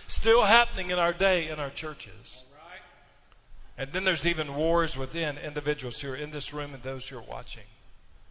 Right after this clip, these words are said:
When I say the war, here's what I mean. You're trying to find freedom in your life from an addiction. You're trying to find direction in your life.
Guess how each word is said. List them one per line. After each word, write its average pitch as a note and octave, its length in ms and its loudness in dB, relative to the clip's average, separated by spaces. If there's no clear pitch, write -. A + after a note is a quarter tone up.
When A#2 140 -6
I C#3 60 2
say E3+ 200 -2
the D3 120 0
war, D3 300 2
here's C#3 220 -4
what C#3+ 120 -2
I C3+ 40 2
mean. C#3 320 -6
You're B2+ 100 -2
trying C#3+ 340 -2
to C#3+ 60 -12
find C#3 300 -2
freedom C#3+ 340 -6
in B2+ 120 -10
your B2+ 100 -4
life B2+ 280 -2
from B2+ 140 -10
an A2+ 120 -10
addiction. A#2 460 -4
You're A#2+ 80 -10
trying D#3 280 2
to D3+ 60 -4
find D3+ 220 2
direction C#3 460 -2
in C3 100 -8
your B2 160 -6
life. A#2 500 -8